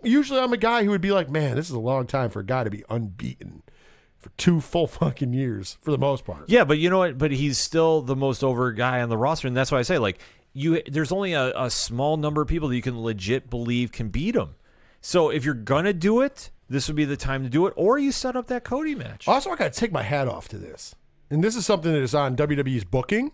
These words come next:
Speaker 2: Mm-hmm.
Speaker 1: which doesn't get credit, but also mostly on Roman because I, Ro-, Roman's obviously doing it. Like, first of all, you noted that he's not burying people.
Speaker 2: Mm-hmm.
Speaker 1: He's making, he's uplifted. Everybody comes out of a feud with Roman still comes out looking good.
Speaker 2: Yeah.
Speaker 1: But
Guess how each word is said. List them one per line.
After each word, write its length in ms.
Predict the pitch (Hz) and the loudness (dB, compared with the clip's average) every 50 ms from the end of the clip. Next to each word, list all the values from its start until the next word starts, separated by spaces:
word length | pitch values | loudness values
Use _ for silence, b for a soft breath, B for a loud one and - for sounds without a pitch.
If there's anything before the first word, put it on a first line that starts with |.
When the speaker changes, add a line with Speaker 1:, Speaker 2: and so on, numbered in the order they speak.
| - - | -8 -8
Speaker 2:
Mm-hmm. 140 | 104 113 113 | -4 -2 -2
Speaker 1:
which 140 | 123 135 127 | -2 0 0
doesn't 220 | 151 135 127 151 | 0 0 0 0
get 100 | 143 147 | -2 -2
credit, 300 | - 156 143 170 190 - - | 0 0 0 0 -2 -2 -2
but 60 | 143 | 0
also 380 | 143 190 240 226 - 185 160 139 | 2 4 2 2 2 2 2 2
mostly 320 | 139 160 196 185 - 151 135 | 2 2 0 0 0 -2 -2
on 140 | 113 107 | -2 0
Roman 320 | 104 135 165 160 120 101 101 | 0 0 0 0 0 -2 -4
because 200 | 104 98 110 110 | -4 -4 -2 -2
I, 80 | 113 120 | -2 -2
Ro-, 200 | 107 107 107 107 | -2 -2 -4 -4
Roman's 360 | 107 107 135 131 117 107 101 | -4 -4 -4 -4 -4 -4 -6
obviously 320 | 117 110 98 92 - 107 104 | -8 -8 -8 -10 -12 -12 -8
doing 260 | 98 139 160 156 110 | -6 -4 -2 -2 -4
it. 120 | 92 - - b b b b b b b b b b - - | -6 -10 -18 b b b b b b b b b b -2 0
Like, 200 | 180 180 165 - - - | 0 0 0 -4 -14 -6
first 220 | - 202 240 226 175 | 0 0 0 0 2
of 60 | 180 | 0
all, 80 | 165 | 2
you 140 | 160 165 175 | 2 4 4
noted 420 | 165 160 175 196 190 151 139 139 127 | 4 6 6 6 4 4 2 0 0
that 80 | 131 | 0
he's 140 | 139 139 127 | 0 0 2
not 180 | 160 131 - - | 0 0 0 0
burying 340 | 143 147 127 - - 95 | 0 0 0 -2 -6 -8
people. 360 | - 98 95 - - - - - | -8 -10 -10 -12 -14 -14 -8 -4
Speaker 2:
Mm-hmm. 220 | 113 113 104 110 95 - | -2 0 0 0 -2 -4
Speaker 1:
He's 180 | - 147 147 143 | -2 -2 2 2
making, 320 | 156 160 151 143 143 143 | 4 2 2 0 -2 -2
he's 200 | 139 156 170 143 | 0 0 2 2
uplifted. 440 | 160 165 160 - 151 127 - - 117 | 2 0 2 2 0 0 0 -2 -2
Everybody 340 | 127 151 170 170 175 170 156 | 0 0 0 0 0 0 0
comes 220 | - 170 165 147 | 0 0 0 2
out 100 | 165 156 147 | 2 2 0
of 80 | 131 | 0
a 40 | 127 | -4
feud 200 | - - 170 156 143 | -4 -2 0 0 0
with 120 | 127 113 | 2 2
Roman 240 | 151 165 170 151 131 | 2 2 2 0 -2
still 180 | - - 151 131 | -2 -2 -4 -2
comes 260 | - 139 131 123 123 | -2 -2 -2 0 -2
out 160 | 123 107 117 | -2 -4 -4
looking 220 | 127 113 - 113 107 | -8 -8 -6 -6 -4
good. 300 | 95 139 131 98 - - | -2 -2 -2 -2 -4 0
Speaker 2:
Yeah. 260 | - 104 107 85 - - b b b b b b b b b b b b b - | 4 6 6 6 4 0 b b b b b b b b b b b b b 2
Speaker 1:
But 340 | 214 262 294 226 - - | 4 4 4 4 0 -2